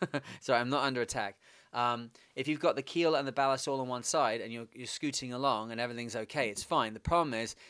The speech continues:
if you crash tack, crash jibe, that might happen 'cause the autopilot goes offline or some unexpected circumstance, then the issue is that suddenly the boat is massively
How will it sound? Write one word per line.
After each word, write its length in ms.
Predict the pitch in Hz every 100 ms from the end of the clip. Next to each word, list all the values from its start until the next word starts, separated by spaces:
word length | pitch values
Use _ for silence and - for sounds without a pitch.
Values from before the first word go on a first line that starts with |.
| -
if 140 | 123 123
you 60 |
crash 380 | 110 165 143 -
tack, 300 | - 139 -
crash 280 | - 127 -
jibe, 360 | - 127 127
that 120 | 117 117
might 140 | 113
happen 260 | 123 117 117
'cause 140 | 110
the 100 | 107
autopilot 560 | 123 127 - 127 120 104
goes 240 | 120 117
offline 580 | 117 113 120 117 113 110
or 140 | 104 - - -
some 360 | - - 135 131 - _ - - - _
unexpected 600 | 160 165 143 - 151 - 127
circumstance, 840 | 156 143 - 120 - 110 110 - - -
then 160 | 127 117
the 200 | 117 131
issue 300 | 143 - 117
is 240 | 113 107
that 300 | - 110 -
suddenly 540 | - 143 135 113 110 107 - -
the 80 |
boat 260 | 107 123 117
is 160 | 117 107
massively 1040 | 107 120 135 139 131 127 104 107 101 104